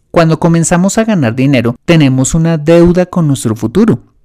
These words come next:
una deuda que será más fácil de cubrir entre más rápido comencemos. Ojo, el plan de retiro no es una responsabilidad del gobierno, es tu responsabilidad.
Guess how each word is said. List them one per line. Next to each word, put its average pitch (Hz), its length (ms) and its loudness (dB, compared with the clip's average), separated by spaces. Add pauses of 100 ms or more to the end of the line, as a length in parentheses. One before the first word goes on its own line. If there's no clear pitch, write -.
una 151 240 4
deuda 190 360 2
que 196 120 -4
será 110 260 -4
más 110 260 -4
fácil 160 320 -4
de 180 140 -4
cubrir 180 500 -2
entre 120 320 -2
más 104 280 -2
rápido 180 640 -2 (220)
comencemos. 117 800 -4 (460)
Ojo, - 400 0 (420)
el 123 260 -2
plan 120 480 -2
de 151 80 0
retiro 170 560 0 (120)
no 180 300 4
es 240 240 2
una 226 180 2
responsabilidad 170 920 0
del 117 160 -4
gobierno, 117 580 0 (300)
es 113 320 -6 (100)
tu 277 220 6
responsabilidad. 104 920 -6